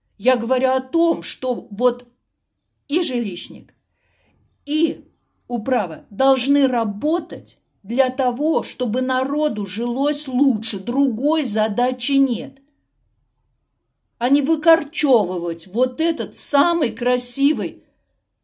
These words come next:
заборчик, сделанный жильцами – самой красивой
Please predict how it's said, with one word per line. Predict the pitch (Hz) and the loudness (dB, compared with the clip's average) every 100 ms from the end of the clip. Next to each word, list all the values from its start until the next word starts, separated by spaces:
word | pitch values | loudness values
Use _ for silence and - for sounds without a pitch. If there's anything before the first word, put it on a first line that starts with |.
| _ | _
заборчик, | 196 269 247 277 330 339 339 - - _ _ - | 2 4 4 2 2 2 -2 -8 -10 _ _ -14
сделанный | 190 - 277 311 247 202 170 147 _ _ | -12 -2 2 4 2 -2 -6 -12 _ _
жильцами – | 202 233 269 - 285 311 302 226 - _ _ _ _ _ _ _ _ _ _ _ _ _ | -6 -2 -2 0 2 4 2 0 -8 _ _ _ _ _ _ _ _ _ _ _ _ _
самой | - - - 302 330 311 - | -8 0 6 6 6 0 -4
красивой | 240 240 233 269 262 269 247 | -2 0 0 -2 -2 -4 -6